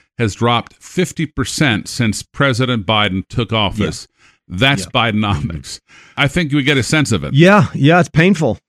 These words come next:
Speaker 2: It's, it's super, super painful. But the, but then again, it wasn't just Biden. It was Trump's runaway spending as well.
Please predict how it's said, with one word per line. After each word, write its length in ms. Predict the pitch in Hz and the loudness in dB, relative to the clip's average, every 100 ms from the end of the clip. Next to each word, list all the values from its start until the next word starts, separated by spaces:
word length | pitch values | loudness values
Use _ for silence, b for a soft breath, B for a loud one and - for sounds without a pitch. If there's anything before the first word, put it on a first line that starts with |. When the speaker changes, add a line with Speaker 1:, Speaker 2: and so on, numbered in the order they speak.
| _ - | _ -6
Speaker 2:
It's, 240 | 135 - - | -6 -6 -10
it's 140 | 131 | -8
super, 440 | - - 180 147 160 | -8 0 0 2 0
super 420 | - 175 147 156 | 4 2 4 2
painful. 600 | 143 156 180 - 95 92 _ _ | 4 4 4 2 -6 -10 _ _
But 200 | 156 170 | -4 -2
the, 80 | 214 | -2
but 160 | 240 | 0
then 120 | 302 330 | 0 0
again, 280 | 226 202 | 2 2
it 20 | 202 | 4
wasn't 320 | 196 196 143 | 4 2 0
just 240 | 180 165 | 0 0
Biden. 240 | 131 127 165 | 0 2 2
It 40 | |
was 100 | 151 | 2
Trump's 340 | - 147 139 | 2 0 2
runaway 300 | 135 127 117 | 2 2 2
spending 340 | 110 135 120 107 | 0 0 0 0
as 100 | 101 | -2
well. 340 | 113 78 92 | -4 -4 -8